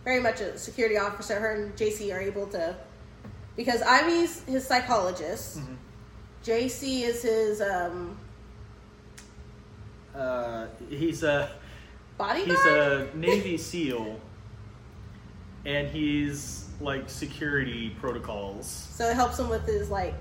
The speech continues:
Speaker 1: knowing how to use guns, being able to spot thing, holes in security, stuff like that.
Speaker 2: Mm-hmm.
Speaker 1: And then Tobias calms him down, has the knowledge of a little bit of everything.
Speaker 2: Mostly
Speaker 1: And
Speaker 2: history.
Speaker 1: Yeah, history.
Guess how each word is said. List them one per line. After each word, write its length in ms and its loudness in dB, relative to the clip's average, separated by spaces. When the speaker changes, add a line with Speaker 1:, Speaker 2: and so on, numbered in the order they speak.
Speaker 1:
knowing 240 4
how 120 2
to 80 0
use 180 -4
guns, 360 0
being 200 -2
able 160 2
to 80 -6
spot 480 2
thing, 240 -2
holes 300 0
in 80 -2
security, 380 -2
stuff 220 -2
like 140 -2
that. 300 -2
Speaker 2:
Mm-hmm. 220 -10
Speaker 1:
And 180 4
then 200 2
Tobias 760 8
calms 360 2
him 120 0
down, 460 6
has 320 0
the 60 -6
knowledge 320 2
of 100 -8
a 20 -4
little 220 0
bit 120 2
of 80 -2
everything. 840 0
Speaker 2:
Mostly 220 4
Speaker 1:
And 200 2
Speaker 2:
history. 460 -6
Speaker 1:
Yeah, 320 4
history. 600 -2